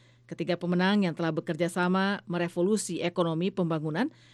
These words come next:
dengan mempelopori percobaan di lapangan yang menghasilkan wawasan praktis tentang bagaimana orang miskin merespon pendidikan,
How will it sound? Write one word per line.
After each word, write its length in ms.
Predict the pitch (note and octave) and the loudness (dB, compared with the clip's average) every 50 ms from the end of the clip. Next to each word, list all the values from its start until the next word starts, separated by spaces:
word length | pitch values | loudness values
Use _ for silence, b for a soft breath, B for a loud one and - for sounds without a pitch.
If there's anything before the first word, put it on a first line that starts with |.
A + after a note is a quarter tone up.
| b b | b b
dengan 240 | - A#3 A3+ C4 B3 | 2 4 6 6 6
mempelopori 800 | A3+ G#3+ G3+ F#3 A3 G3+ F#3+ F#3+ - G3 F#3+ F#3+ G3+ G#3+ A#3 A#3 | 6 4 4 4 6 4 4 6 4 4 4 4 4 2 2 0
percobaan 480 | - G3+ E3+ - G3 F3+ E3 E3+ E3+ D#3+ | 0 -2 0 2 2 4 4 2 2 2
di 80 | D#3+ | 2
lapangan 480 | E3 E3 - F3+ F3 E3+ F3+ F#3+ G3+ G3+ | 2 2 2 2 2 4 4 4 4 4
yang 160 | G3 E3+ D#3 | 2 2 0
menghasilkan 800 | D#3 D#3 E3+ E3 E3 - F#3 F#3 F3+ - F3+ E3+ E3 D#3+ D#3 - | 0 -2 -2 -4 -2 0 0 0 0 0 0 0 0 -2 -4 -4
wawasan 560 | - E3 E3 E3 E3+ F3+ F3+ F3+ F#3+ D#3+ D3+ | -2 0 2 4 4 4 4 2 0 -4 -4
praktis 480 | D3 - D#3+ C#3+ - - C4 C#4+ - - b b b b b b | -2 -2 -4 -4 -2 -2 -2 -2 -4 -6 b b b b b b
tentang 240 | b C4 B3 D4 C4+ | b 0 2 4 4
bagaimana 480 | A#3+ A#3 A3+ A3+ G#3+ G3 E3 D#3 E3 F3 | 6 6 6 6 6 4 2 2 0 0
orang 240 | F3+ E3+ E3 E3+ | 0 0 2 2
miskin 400 | E3+ E3+ - - - A3+ A#3 A3 | 0 0 0 2 4 6 6 6
merespon 560 | F#3 F3 F3 G3 - - F#3+ E3+ D#3+ D3+ C#3+ - | 6 4 2 0 0 2 2 2 2 0 -2 -2
pendidikan, 720 | F3+ E3 D#3 D#3+ E3 E3 E3+ - C#3+ A2+ C3 F#3 A3 | -2 0 0 2 0 0 -2 -4 -8 -6 -4 -6 -6